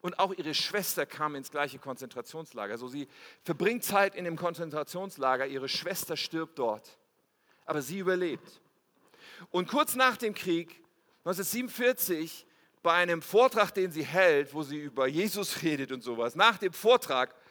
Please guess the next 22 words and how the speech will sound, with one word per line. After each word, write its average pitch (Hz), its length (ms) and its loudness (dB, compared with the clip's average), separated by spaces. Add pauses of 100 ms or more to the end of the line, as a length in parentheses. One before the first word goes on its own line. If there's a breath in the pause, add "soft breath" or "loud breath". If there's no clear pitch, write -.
(540 soft breath)
kommt 196 280 0
da 208 40 2
ein 180 180 2
Mann 208 300 4
den 175 160 0
Mittelgang 156 460 -2
runter 139 360 -2
auf 147 160 2
sie 160 140 -10
zu. 113 400 -10 (640)
Und 127 60 -20
sie 135 80 -2
erkennt 180 380 -4
diesen 127 260 -8
Mann 113 260 -4
und 107 100 -10
weiß, 127 260 -4
es 113 100 -16
ist 120 240 -10
einer 143 360 -2
von 123 240 -10
den, 110 280 -6